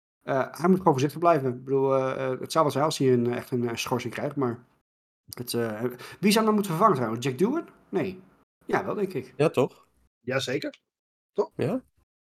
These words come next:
Speaker 2: Lijkt me eigenlijk best geinig om te zien.
Speaker 3: Hulkenberg. Oh, nee,
Speaker 1: Ja, ik
Speaker 3: wacht.
Speaker 1: ook. Nee, die kan, dat kan niet. Nee.
Speaker 3: <laughs>
Speaker 1: Nick de Vries kan ook niet meer. Ja.
Speaker 3: Ook niet, nee.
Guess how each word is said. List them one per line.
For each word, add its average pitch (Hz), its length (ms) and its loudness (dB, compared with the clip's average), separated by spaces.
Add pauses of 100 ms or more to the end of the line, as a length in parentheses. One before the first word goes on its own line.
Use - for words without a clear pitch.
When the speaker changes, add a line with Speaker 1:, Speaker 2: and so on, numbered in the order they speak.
(140)
Speaker 2:
Lijkt 117 200 6
me 110 60 4
eigenlijk 117 300 2
best 117 140 2
geinig 123 320 4
om 117 100 2
te 151 80 12
zien. - 80 2
Speaker 3:
Hulkenberg. 170 400 10
Oh, 196 80 8
nee, 190 100 10
Speaker 1:
Ja, - 60 10
ik - 60 6
Speaker 3:
wacht. 262 100 2
Speaker 1:
ook. - 140 -4 (960)
Nee, 180 220 10
die 147 100 0
kan, 202 180 4
dat 180 120 6
kan 190 120 8
niet. 156 180 8
Nee. 214 260 12
Speaker 3:
<laughs> - 800 4 (100)
Speaker 1:
Nick 185 80 12
de 147 60 4
Vries 185 160 4
kan 160 120 6
ook 202 60 6
niet 214 100 2
meer. 208 240 6 (260)
Ja. 180 180 -2 (280)
Speaker 3:
Ook 202 220 8
niet, 233 220 -2
nee. 143 340 -2